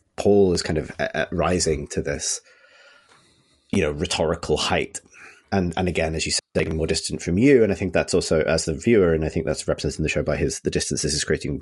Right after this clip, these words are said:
between him and Mildred, who is obviously more and more impo-, obviously more and more important character to him.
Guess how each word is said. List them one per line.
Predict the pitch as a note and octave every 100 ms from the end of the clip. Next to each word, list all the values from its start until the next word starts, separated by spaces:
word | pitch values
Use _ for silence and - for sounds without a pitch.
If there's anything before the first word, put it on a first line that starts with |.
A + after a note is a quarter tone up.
| -
between | D2 D2+
him | D2+ C#2+
and | C#2 -
Mildred, | G2 G#2+ F2 D#2+ -
who | D2+
is | D2+
obviously | D#2+ - C#2+ C2 - - - _
more | D#2+ D#2
and | D#2+
more | C#2+
impo-, | - -
obviously | - D#2+
more | D#2
and | D#2+
more | D2+
important | C#2+ D2+ D2
character | D#2 - C#2 - _ _
to | - A#2+
him. | F#2+ D#2+ E2